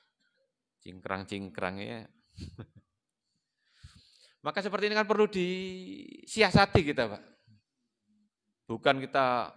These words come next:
meningkatkan kemampuan berdebat, tetapi bagaimana menyiasati. Menyiasati anak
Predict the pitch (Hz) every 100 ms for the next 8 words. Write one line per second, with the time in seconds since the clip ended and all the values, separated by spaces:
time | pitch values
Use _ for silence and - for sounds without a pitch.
0 | _ _ _ 123 131 127 123 - 123 127
1 | 123 120 120 110 104 139 160 135 131 -
2 | _ _ _ _ _ _ - 127 131 156
3 | 120 107 110 117 127 123 113 110 - 92
4 | 78 69 58 _ _ _ _ _ _ _
5 | _ _ _ _ _ _ _ _ _ _
6 | _ - 156 196 202 175 165 160 180 190
7 | 190 147 147 156 156